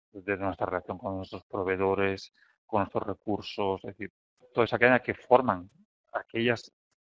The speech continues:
necesidades para servir al cliente con nuestro producto, nuestro servicio, cuanto mejor organizado, mientras mejor control de costes tengamos, mientras mejor lo hagamos,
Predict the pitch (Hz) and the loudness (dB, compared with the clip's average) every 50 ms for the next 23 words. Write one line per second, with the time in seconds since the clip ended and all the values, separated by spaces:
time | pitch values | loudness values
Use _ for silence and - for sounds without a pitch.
0 | _ _ - 123 107 - 117 101 - - 113 127 135 131 - - 104 - - - | _ _ -6 -6 -4 -4 -6 -8 -2 4 6 6 6 6 4 0 -4 -4 -4 -10
1 | 90 95 98 104 104 - - 104 113 131 147 135 113 - - 117 95 - _ - | -8 -4 -2 -2 -2 -4 -4 -4 -4 -4 -4 -4 -8 -8 -8 -8 -10 -10 _ -14
2 | 92 - - 110 - 117 - - 117 104 117 120 135 - 123 - 107 92 - - | -12 -10 -6 -4 -4 -4 -2 -4 -4 -4 -4 -6 -6 -6 -6 -6 -6 -6 -6 -8
3 | 87 90 90 - - 107 101 107 101 104 107 104 98 101 - _ _ _ - - | -10 -8 -8 -4 0 2 4 4 4 4 2 0 0 -2 -4 _ _ _ 0 2
4 | 135 143 127 101 87 - - - - _ _ _ _ - 107 90 104 95 90 87 | 2 4 4 2 -2 -4 -12 -20 -20 _ _ _ _ -14 -10 -8 -8 -8 -8 -4
5 | - - 104 - 117 107 - 110 101 101 - - 101 - 113 92 - 101 101 101 | -2 -2 -2 -2 -2 -2 0 0 0 0 -2 -4 -8 -8 -8 -10 -8 -8 0 4
6 | 107 135 147 139 107 95 - - - - _ _ _ _ _ - 95 90 85 - | 6 6 6 4 0 -6 -6 -8 -20 -20 _ _ _ _ _ -10 -8 -8 -4 -2
7 | - 101 107 110 110 110 123 135 143 151 185 226 - - - | 0 2 4 6 6 8 8 8 8 8 4 2 2 0 -10